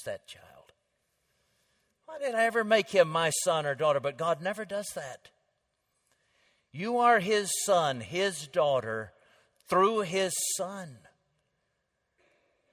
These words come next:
He cannot love you anymore because he cannot love his own son. He cannot love Christ anymore. And he can never unlove you because he can never unlove his child.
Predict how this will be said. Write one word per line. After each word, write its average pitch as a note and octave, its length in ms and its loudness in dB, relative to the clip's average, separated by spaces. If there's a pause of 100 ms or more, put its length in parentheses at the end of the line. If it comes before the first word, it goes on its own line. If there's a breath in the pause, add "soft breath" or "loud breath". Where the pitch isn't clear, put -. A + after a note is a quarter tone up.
(720)
He E3 140 -16
cannot F3+ 420 0
love F#3 320 8
you G#3 180 -8
anymore G3 840 -2
because D3 400 -2
he E3 100 -10
cannot F3+ 380 -2
love F3 160 4
his D#3+ 200 -8
own F3+ 200 -6
son. G#3 580 -8
He E3 100 -10
cannot D#3 400 -10
love E3 240 0
Christ C4 600 -12
anymore. A2+ 480 -12 (260 loud breath)
And F#3 140 0
he F#3 80 0
can F#3 240 -4
never A3+ 360 0
unlove A#3+ 540 4
you B2+ 160 -8
because A#2 380 -10
he C#3 80 -12
can C3+ 200 -14
never F#3 300 -10
unlove D#3 460 -8
his D3+ 320 -16 (560 soft breath)
child. - 420 -14